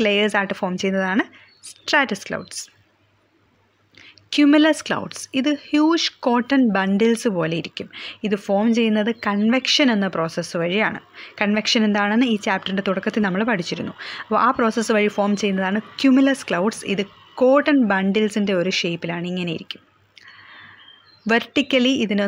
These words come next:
നല്ല ഹൈറ്റും കാണും, വെർട്ടിക്കൽ എക്സ്റ്റെൻറ്റും ഉണ്ടാവും. അടുത്തത് നിംബസ് ക്ലൗഡ്സ്. ഇത് കാണുമ്പോഴേ അറിയാം, ഡാർക്ക് ആയിട്ടുള്ള ക്ലൗഡാണ്, അതായത് റെയിൻ ഉണ്ടാക്കുന്ന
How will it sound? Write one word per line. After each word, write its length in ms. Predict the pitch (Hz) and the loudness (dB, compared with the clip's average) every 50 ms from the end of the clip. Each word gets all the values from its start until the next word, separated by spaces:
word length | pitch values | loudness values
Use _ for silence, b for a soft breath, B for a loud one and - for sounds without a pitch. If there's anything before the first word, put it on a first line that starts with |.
| 196 | 0
നല്ല 160 | 190 208 226 233 190 | 0 0 0 0 -2
ഹൈറ്റും 360 | 185 190 185 185 - 208 190 180 | -2 -2 -2 -2 -2 -2 -2 -2
കാണും, 220 | 165 165 165 165 170 | -2 -4 -4 -2 -2
വെർട്ടിക്കൽ 380 | 180 - - - 214 233 226 196 180 | -4 -2 -2 -4 -4 -2 -2 -2 -4
എക്സ്റ്റെൻറ്റും 580 | - - - - - - 226 220 214 214 180 170 156 | -6 -10 -16 -6 -2 0 2 2 2 0 0 -2 -4
ഉണ്ടാവും. 280 | 147 147 147 - - _ _ _ _ _ _ _ _ _ _ B B B B B B B B B B B B B _ _ | -6 -8 -12 -14 -18 _ _ _ _ _ _ _ _ _ _ B B B B B B B B B B B B B _ _
അടുത്തത് 360 | 320 320 320 302 285 262 247 254 233 226 | 0 0 2 2 2 2 2 2 4 4
നിംബസ് 500 | 226 233 226 247 247 240 277 254 - - - | 4 4 4 4 4 4 2 0 -2 -4 -6
ക്ലൗഡ്സ്. 360 | 180 - - - - - - - - - - 214 | -6 -6 -6 -10 -12 -14 -12 -12 -12 -10 -6 -4
ഇത് 80 | 214 226 214 | -2 0 0
കാണുമ്പോഴേ 380 | 202 202 202 196 202 220 220 208 | 0 0 0 0 0 0 0 0
അറിയാം, 240 | 190 185 185 180 170 165 202 | 0 -2 -2 -4 -4 -2 0
ഡാർക്ക് 460 | 196 208 214 220 226 247 233 - 240 226 | 0 2 2 2 2 0 0 0 0 0
ആയിട്ടുള്ള 360 | 214 202 202 185 180 175 170 170 - | 2 2 0 -2 -2 -2 -4 -6 -6
ക്ലൗഡാണ്, 440 | 156 156 151 156 160 160 160 165 - - _ 196 | -6 -4 -4 -6 -6 -8 -8 -10 -14 -16 _ -4
അതായത് 260 | 202 196 190 190 180 180 185 202 | -2 0 0 0 0 -2 -2 0
റെയിൻ 260 | 214 226 247 247 240 226 - - _ 208 190 | 0 2 2 2 2 0 -2 -6 _ -6 -4
ഉണ്ടാക്കുന്ന 440 | 185 180 175 175 170 - 170 175 | -2 -2 -4 -4 -4 -6 -8 -8